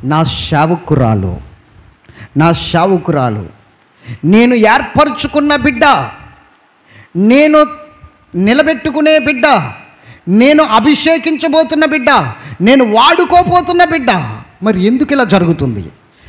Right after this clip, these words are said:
నేను వాడుకోబోతున్నానని తెలిసి ఈ బిడ్డని సాతాను వాడుకోవడానికి వచ్చాడు. నేను వాడుకోబోతున్నానని తెలిసి సాతాను ఈ బిడ్డని తప్పించడానికి, నాశనం చేయడానికి వచ్చాడు.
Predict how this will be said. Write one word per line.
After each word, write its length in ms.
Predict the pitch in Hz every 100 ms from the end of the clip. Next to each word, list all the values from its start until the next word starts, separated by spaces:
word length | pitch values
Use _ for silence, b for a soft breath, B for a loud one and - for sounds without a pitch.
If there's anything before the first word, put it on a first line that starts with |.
| b b
నేను 280 | 143 160 156
వాడుకోబోతున్నానని 1200 | 151 175 202 214 202 180 190 190 185 180 170 160
తెలిసి 640 | 165 196 196 277 285 - B B B
ఈ 200 | 151 196
బిడ్డని 760 | 165 139 180 240 208 185 185 185 B -
సాతాను 720 | - 160 202 - 214 220 208
వాడుకోవడానికి 760 | 196 196 190 190 180 175 170
వచ్చాడు. 500 | 170 151 143 110 - - _ _ _ _ _ _ _ _ _ B 120 101 156
నేను 360 | 196 220 185
వాడుకోబోతున్నానని 1160 | 170 202 220 233 226 226 233 226 226 233 233 214
తెలిసి 640 | 214 226 - 285 214 226 - B B
సాతాను 540 | - 220 262 269 269
ఈ 80 | 269
బిడ్డని 340 | 220 254 277
తప్పించడానికి, 1040 | 277 240 240 294 285 285 269 269 269 277 269
నాశనం 580 | 240 277 294 294 302 285
చేయడానికి 400 | 302 294 294 294
వచ్చాడు. 480 | 302 311 302 285 220